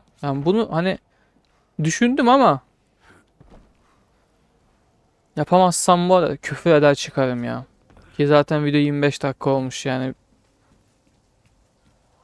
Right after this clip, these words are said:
Hadi bakalım. Envanterimdeki ağırlıkları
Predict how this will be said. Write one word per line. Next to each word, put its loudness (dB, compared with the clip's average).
Hadi 0
bakalım. -2
Envanterimdeki 0
ağırlıkları 0